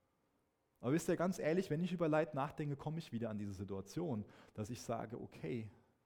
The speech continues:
Gott, ich bin ein Geschöpf. Und was mache ich dann? Weil, wie gesagt, du kannst alle möglichen Antworten auf Leid haben.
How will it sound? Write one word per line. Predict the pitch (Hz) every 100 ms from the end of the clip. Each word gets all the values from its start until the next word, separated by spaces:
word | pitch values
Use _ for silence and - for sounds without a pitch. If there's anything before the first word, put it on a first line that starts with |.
| _
Gott, | 110 107
ich | 107 -
bin | 117 117 107 98
ein |
Geschöpf. | 101 92 101 - - - _ _ _ _ _ _ _ _ _ _ _ _ _ _ -
Und | 131
was | 170 170
mache | 190 180
ich | -
dann? | 147 107 80 76 - _ _ _ _ _ _ _ _ _ _ _ _ _ -
Weil, | 123
wie | 175
gesagt, | 196 - 170 -
du | 117
kannst | - 170 - -
alle | 185
möglichen | 185 185 175 -
Antworten | 135 143 143 135 135
auf | 127
Leid | 110 120 -
haben. | 104 92 90